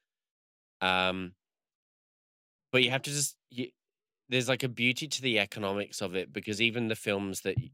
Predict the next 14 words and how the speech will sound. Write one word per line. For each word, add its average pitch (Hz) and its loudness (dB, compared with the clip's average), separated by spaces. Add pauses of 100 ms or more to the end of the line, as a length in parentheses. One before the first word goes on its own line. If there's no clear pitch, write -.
(120)
we've 98 0
all 92 -2
spoken 95 -2
about 90 0
earlier 95 -2 (300)
of, - -8
like, 101 0
you 104 0
know, 98 2
what's 90 -6
your - -12
favorite 85 -4
fucking 85 -10
film? 78 -2